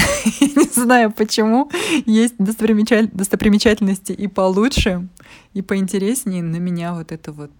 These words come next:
магия прельщает. Поэтому я практически каждому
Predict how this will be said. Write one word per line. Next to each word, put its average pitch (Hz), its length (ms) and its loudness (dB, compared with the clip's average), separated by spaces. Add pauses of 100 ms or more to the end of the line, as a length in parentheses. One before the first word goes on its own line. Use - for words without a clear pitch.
(640)
магия 165 840 -8
прельщает. 151 640 -4 (540)
Поэтому 180 340 -4
я 165 200 -4
практически - 560 -10
каждому 180 540 -2